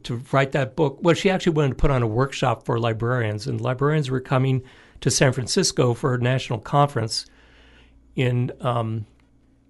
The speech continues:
nineteen ninety-two. And so she wanted to put on a, uh, workshop on how to use the internet. And so we started pulled together handouts on how to use the internet.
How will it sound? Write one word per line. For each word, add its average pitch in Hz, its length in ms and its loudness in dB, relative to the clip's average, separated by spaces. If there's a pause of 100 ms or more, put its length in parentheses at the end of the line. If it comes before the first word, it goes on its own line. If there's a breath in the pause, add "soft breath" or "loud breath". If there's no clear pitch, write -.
(340)
nineteen 131 400 2
ninety-two. 123 800 0 (460 soft breath)
And 123 100 -2
so 151 100 -2
she 127 140 0
wanted 160 220 2
to 156 60 -2
put 156 180 2
on 135 200 4
a, 120 360 0
uh, 117 240 -8
workshop 117 640 2 (360)
on 120 100 0
how 131 180 0
to 131 60 -2
use 120 180 -2
the 110 100 -2
internet. 117 380 -2
And 135 160 -6
so 127 260 0
we 117 160 -2
started 139 340 0
pulled 143 240 0
together 123 340 0
handouts 117 760 -4 (520 soft breath)
on 123 120 2
how 135 200 4
to 131 60 2
use 123 260 0
the 117 120 -2
internet. 123 360 -4